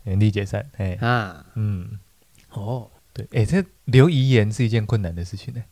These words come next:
Speaker 1: 你看我们现在只是瞎讲，瞎讲就有点难了欸。
Speaker 2: 嗯。
Speaker 1: 因为之前好像，之前好像什么，看到一个什么东西啊，就是也是那种，那种 YouTuber 那种的，在那边什么，就是先练习什么留遗言啊什么的。
Speaker 2: 嗯。
Speaker 1: 欸，那个我想一想很困难欸。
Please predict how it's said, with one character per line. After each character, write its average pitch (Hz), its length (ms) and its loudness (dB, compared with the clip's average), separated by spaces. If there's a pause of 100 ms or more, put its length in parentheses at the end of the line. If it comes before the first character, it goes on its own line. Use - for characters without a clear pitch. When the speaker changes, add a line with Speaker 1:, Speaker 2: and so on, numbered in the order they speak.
(340)
Speaker 1:
你 123 80 -2
看 170 120 8
我 151 40 6
们 123 100 6
现 160 140 8
在 107 60 0
只 110 100 -2
是 - 80 2
瞎 123 220 6
讲， 98 280 2
瞎 175 180 4
讲 110 160 4
就 127 100 8
有 107 100 8
点 98 160 4
难 87 180 -4
了 - 80 -6
欸。 113 160 -8 (200)
Speaker 2:
嗯。 104 380 -10 (440)
Speaker 1:
因 - 0 -
为 165 80 0
之 175 100 0
前 156 180 4
好 104 120 4
像， 143 280 2 (160)
之 185 100 0
前 165 80 4
好 113 80 2
像 139 300 2 (300)
什 - 160 -4
么， 104 140 2
看 160 180 0
到 160 80 4
一 143 40 4
个 123 80 6
什 107 100 0
么 90 60 0
东 104 200 2
西 104 220 0
啊， 95 200 -4 (160)
就 - 120 -8
是 135 80 0
也 104 100 4
是 110 80 0
那 123 80 2
种， 95 180 0 (120)
那 120 140 -2
种 92 100 -4
YouTuber 104 640 0
那 90 140 0
种 87 200 2
的， 107 140 -8 (160)
在 127 120 0
那 123 80 2
边 123 160 2 (120)
什 113 140 -8
么， 90 400 -2
就 - 160 -6
是 110 120 -4
先 113 280 -2
练 117 160 2
习 92 180 -6
什 87 100 -6
么 87 120 -6
留 87 200 -2
遗 92 200 -4
言 85 220 -4
啊 95 180 -10
什 95 100 -12
么 120 80 0
的。 110 220 2
Speaker 2:
嗯。 101 100 -8 (180)
Speaker 1:
欸， 110 80 0
那 170 80 0
个 226 60 -2
我 113 100 2
想 98 180 -2
一 113 40 -2
想 90 160 -4
很 85 100 -14
困 113 160 -2
难 101 200 -8
欸。 120 80 -10